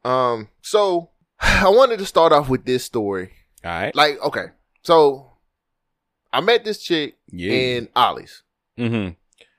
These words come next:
Speaker 1: So, I met her in Ollie's, right? So, I got up early, went to Ollie's, doing my shopping, doing my morning shopping. I,
Speaker 2: Right.
Speaker 1: you know, I got, I got a buggy 'cause I knew I had to get some shit.
Speaker 2: Yeah,
Speaker 1: Like,
Speaker 2: yeah.
Speaker 1: you know, I had to get some shit up in that bitch.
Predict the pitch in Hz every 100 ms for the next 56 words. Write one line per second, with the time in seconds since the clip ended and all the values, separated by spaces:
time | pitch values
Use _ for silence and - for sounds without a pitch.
0 | _ _ - 113 113 151 165 160 - 95
1 | 67 82 82 87 - - 98 92 90 _
2 | _ _ 90 120 120 120 117 117 113 120
3 | 117 _ _ _ _ _ _ 98 117 -
4 | 113 110 113 110 - - _ _ _ _
5 | _ _ _ _ 113 107 101 98 - 104
6 | 101 113 113 113 95 92 95 85 - 78
7 | - - - 107 95 110 240 214 202 220
8 | _ _ 180 - - _ 214 147 113 120
9 | 170 196 214 247 233 208 175 120 104 101
10 | - - 101 - - 294 - 415 - 359
11 | 339 359 320 - 127 - - 98 87 85
12 | 85 80 80 190